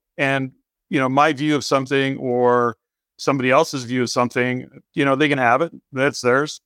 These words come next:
I don't need to convince them that it's right or wrong. I just need to live my life. I'm there to support if we align on values, and if we don't, then we don't. Uh, I think that's the biggest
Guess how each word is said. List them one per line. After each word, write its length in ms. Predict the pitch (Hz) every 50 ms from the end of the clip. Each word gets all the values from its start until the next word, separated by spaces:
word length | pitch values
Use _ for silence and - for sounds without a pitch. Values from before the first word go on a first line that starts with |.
| _ _ _ _ _ _
I 140 | 127 120 135
don't 220 | 135 147 151 151
need 180 | 143 147 151 135
to 60 | -
convince 460 | 113 - 131 131 120 127 131 143 - -
them 320 | 143 135 135 135 131 127
that 180 | 127 131 135 135
it's 200 | 135 120 - -
right 240 | 127 127 139 139 -
or 220 | 139 135 143 165 156
wrong. 420 | 123 120 120 123 127 139 147 147 - _ _ _ _ _ _ -
I 100 | 131 135
just 440 | 131 120 - 135 135 131 - - - _ _ _
need 260 | 135 123 135 135 131 -
to 320 | 143 131 131 131 131 - -
live 240 | 147 123 135 147 147
my 100 | 165 165
life. 340 | 151 143 147 151 139 -
I'm 200 | - 131 131 131
there 160 | 123 135 139 135
to 60 | 131
support 500 | - - - - - 151 139 139 139 - _ _ _ _ _
if 220 | 175 139 120 -
we 80 | 143 131
align 340 | 127 131 131 139 143 147 147
on 160 | 143 135 131
values, 440 | 123 131 135 151 165 165 165 143 135
and 100 | 131 131
if 140 | 127 - -
we 100 | 127 123
don't, 320 | 147 156 180 180 - - _ _ _ _ _ _
then 140 | - 160 180
we 100 | 185 196
don't. 320 | 180 208 226 220 139 - _ _ _ _ _ _ _ _ _ _ _ _ -
Uh, 280 | 123 120 120 - - - - -
I 120 | - 139
think 180 | - 190 170 -
that's 280 | - 151 151 143 -
the 80 | - 135
biggest 580 | 131 - - 139 135 147 147 - - - -